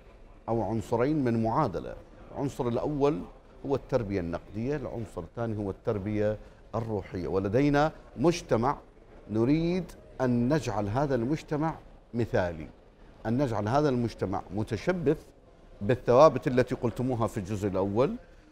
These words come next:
ويستطيع أن يتعاطى مع الوافد تعاطى صحي بين هذين العنصرين، تربية نقدية وتربية روحية. هل التوازن بينهما من الصعوبة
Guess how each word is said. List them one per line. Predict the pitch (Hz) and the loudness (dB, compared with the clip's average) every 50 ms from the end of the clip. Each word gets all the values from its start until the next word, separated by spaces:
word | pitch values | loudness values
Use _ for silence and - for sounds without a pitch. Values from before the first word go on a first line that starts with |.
| - - | -6 2
ويستطيع | 127 147 156 165 156 - - - 170 156 - 175 185 202 160 151 - 143 160 | 6 6 8 6 6 2 0 0 0 0 0 0 0 0 0 0 0 0 2
أن | 151 151 | 2 2
يتعاطى | 147 143 - - 131 117 123 139 127 117 - 117 110 | 2 2 2 2 2 2 4 2 2 2 2 0 0
مع | 113 143 165 165 170 | 2 2 2 2 2
الوافد | 165 165 165 165 160 - 175 160 - - | 2 2 2 2 2 0 -2 -6 -4 0
تعاطى | - 107 101 135 151 143 - 151 151 151 147 117 | -2 0 0 0 -2 -2 -2 -2 -4 -4 -4 -4
صحي | - - 139 113 - - - 104 82 - - - - - - - - - 87 | -4 -4 -4 -4 -4 -6 -8 -8 -8 -10 -12 -18 -20 -20 -20 -18 -14 -2 2
بين | 101 127 139 143 139 139 | 4 4 6 6 4 2
هذين | 131 120 113 107 107 101 110 123 139 147 143 139 | 2 4 4 4 4 4 4 4 4 4 2 2
العنصرين، | 135 120 101 104 113 110 98 - 113 104 101 87 78 76 73 - - - - - - - | 0 0 -2 -2 -2 -4 -4 -2 0 0 0 0 -2 -4 -8 -12 -14 -18 -20 -20 -6 -2
تربية | 120 123 131 120 131 131 127 | 0 0 2 2 2 2 2
نقدية | 127 127 120 117 113 127 123 123 127 127 123 - - - - | 2 0 -2 -4 -6 -4 -2 0 0 0 0 -4 -12 -12 -6
وتربية | - 104 104 - 123 110 107 95 110 110 107 110 110 | -2 -2 0 2 2 2 2 2 2 2 4 4 4
روحية. | 87 - 107 113 107 101 - - 107 90 71 57 - - - - - - 147 | 2 2 0 0 0 0 -2 -4 -6 -6 -6 -6 -8 -10 -16 -18 -6 0 0
هل | 175 190 | 2 2
التوازن | 180 - - 151 131 143 160 160 143 151 127 110 | 0 0 0 2 4 6 4 4 4 2 0 2
بينهما | 107 107 110 127 143 127 127 104 85 - - - - - - - - - - - - - - - - - - - | 2 2 2 0 0 0 -2 -2 -2 -6 -8 -12 -18 -20 -20 -20 -20 -20 -20 -20 -20 -20 -20 -20 -20 -12 -6 -2
من | 117 117 | 0 0
الصعوبة | 120 - - - - 95 123 113 120 117 | 0 0 0 0 2 2 4 4 4 4